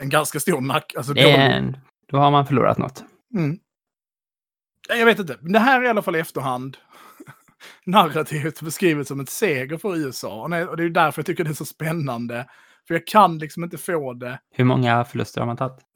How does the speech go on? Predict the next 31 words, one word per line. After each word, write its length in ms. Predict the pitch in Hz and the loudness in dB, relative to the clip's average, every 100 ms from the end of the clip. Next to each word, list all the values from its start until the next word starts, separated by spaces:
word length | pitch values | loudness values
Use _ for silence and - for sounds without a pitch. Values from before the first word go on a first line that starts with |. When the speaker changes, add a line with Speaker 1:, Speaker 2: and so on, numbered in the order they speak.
| 190 | -2
Speaker 1:
Man 160 | 196 | 0
räknar 380 | 233 247 220 214 | 2 0 0 -2
på 340 | - 156 117 | 0 2 2
att 160 | 113 139 - _ | -2 -8 -14 _
U 100 | 175 | 2
S 140 | 147 139 | 2 -2
A 80 | |
tog 420 | 127 139 117 110 - _ _ _ - | -6 -4 -4 -6 -12 _ _ _ -2
femton 380 | 220 220 214 185 | 2 2 0 -4
soldaters 720 | - 180 139 117 - 120 - | -2 0 -2 -2 -8 -10 -12
direkta 380 | 143 151 151 - | -6 -2 -2 -4
förluster 360 | 135 120 - 110 | -10 -10 -8 -8
i 20 | |
strid. 460 | - 135 110 208 - _ _ _ - | -8 -6 -6 -6 -8 _ _ _ 0
Tre 360 | 214 160 170 180 _ | 4 4 2 -2 _
fångade 440 | - 175 156 127 127 | 0 0 2 0 0
och 500 | 135 - 131 131 120 | -2 -6 -6 -6 -6
senare 580 | - - 123 117 117 | -6 -2 0 0 -2
döda, 380 | 117 117 117 160 - _ | -4 -4 0 -2 -2 _
de 140 | 123 120 | -12 -10
pratar 240 | 123 123 | -10 -8
vi 60 | 123 | -4
om. 200 | 208 214 _ _ - | -4 -6 _ _ -12
Tjugotre 440 | - - 233 156 | -10 0 2 2
stycken 600 | - 190 - - 120 131 151 _ _ _ _ - | 0 -4 -6 -6 -6 -6 -10 _ _ _ _ -8
på 60 | |
grund 240 | 156 143 131 | 0 0 0
av 120 | 127 | -2
helikopterkrascher. 880 | 135 - - - 107 120 110 - 143 - _ _ _ _ - | -4 -2 -2 -2 -10 -8 -8 -10 -12 -14 _ _ _ _ -2
Femtio 380 | 226 170 127 135 | 0 0 -2 -10
skadade, 600 | 127 - 147 135 113 117 | -10 -4 -2 -2 -4 -6